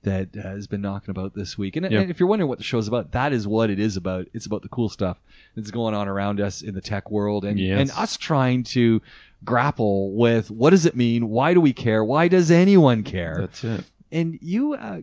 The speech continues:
Speaker 1: came across this, and I didn't see this this
Speaker 2: Mm.
Speaker 1: week, so this is kinda cool. But this is, uh, art-, augmented reality
Speaker 2: Mm.
Speaker 1: and the game Street Fighter.
Speaker 2: Yeah.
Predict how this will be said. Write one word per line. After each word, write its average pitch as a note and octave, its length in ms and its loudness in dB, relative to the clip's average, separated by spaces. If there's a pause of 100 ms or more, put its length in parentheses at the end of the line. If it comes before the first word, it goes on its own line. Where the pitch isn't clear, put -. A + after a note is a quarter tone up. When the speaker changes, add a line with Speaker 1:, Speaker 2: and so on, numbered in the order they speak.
Speaker 1:
came F3 220 -6
across C#3+ 340 -6
this, C3 140 -8
and C3 200 -10
I A3+ 160 -8
didn't F#3+ 300 -2
see G2+ 240 -4
this F2+ 280 -8
this A#2+ 220 0
Speaker 2:
Mm. G2 40 -4
Speaker 1:
week, F#2+ 260 -6
so A#2 180 -6
this F3+ 180 -4
is A3 100 -10
kinda G#2+ 280 -8
cool. G#2+ 480 -4 (480)
But D3+ 300 0
this F3+ 420 2
is, D#3 600 4
uh, A#2+ 680 -4 (240)
art-, E3 220 -2 (360)
augmented D#3 480 -2
reality A#2+ 720 0
Speaker 2:
Mm. G#2+ 260 -2 (320)
Speaker 1:
and C3 140 4
the B2 40 4
game B2 180 2
Street D3 240 -2
Fighter. F2+ 440 -6
Speaker 2:
Yeah. A#2+ 260 10